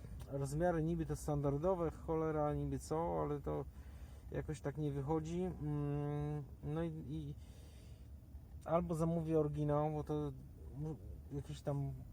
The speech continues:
kilka złotych musi kosztować, nie więcej. Chociaż bez sensu takie, takie klipsy kupować gdzieś or-, oryginalne.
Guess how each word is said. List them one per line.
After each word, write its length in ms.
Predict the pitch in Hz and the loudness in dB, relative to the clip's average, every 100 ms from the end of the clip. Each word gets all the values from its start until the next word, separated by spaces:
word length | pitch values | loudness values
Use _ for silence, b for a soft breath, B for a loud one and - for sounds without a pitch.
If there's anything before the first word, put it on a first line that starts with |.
| - - | -12 -6
kilka 260 | 151 143 135 | -4 0 0
złotych 360 | 147 139 131 | 2 0 -2
musi 480 | 143 135 143 139 135 135 - | -4 -4 -4 -6 -6 -8 -8
kosztować, 640 | - 135 - 135 131 135 - | -6 -4 0 0 0 -2 0
nie 120 | 135 | 0
więcej. 540 | 131 127 - 135 143 143 B B B - | 2 2 2 0 0 -2 B B B -6
Chociaż 380 | 135 139 127 135 | -4 -2 -4 -2
bez 240 | 131 - | -4 0
sensu 320 | 151 135 - | 2 2 0
takie, 240 | 131 131 131 - | -2 0 -2 -2
takie 220 | 139 - 131 | -4 -4 -6
klipsy 420 | - 139 - 131 | -2 -2 -2 -4
kupować 440 | 123 135 127 123 | -2 0 2 2
gdzieś 200 | 123 120 | 0 0
or-, 440 | 131 127 127 123 127 | 2 2 0 0 -2
oryginalne. 680 | 131 131 127 127 123 135 | 0 2 4 4 4 2